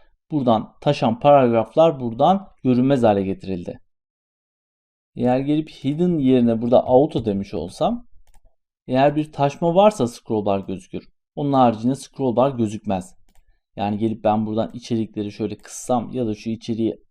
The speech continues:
arttırsam örneğin üç yüz piksel desem sayfayı yenilesem bakın scroll bar gözükmez.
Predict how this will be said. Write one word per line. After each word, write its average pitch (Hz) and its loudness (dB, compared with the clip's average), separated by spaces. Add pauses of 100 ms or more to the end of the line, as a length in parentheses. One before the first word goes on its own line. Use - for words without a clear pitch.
arttırsam 113 -6
örneğin 104 -6
üç 120 -10
yüz - -20
piksel 92 -8
desem 196 -6 (380)
sayfayı 110 -4
yenilesem 110 -4
bakın 104 -8
scroll 113 -6
bar 151 0
gözükmez. 101 -8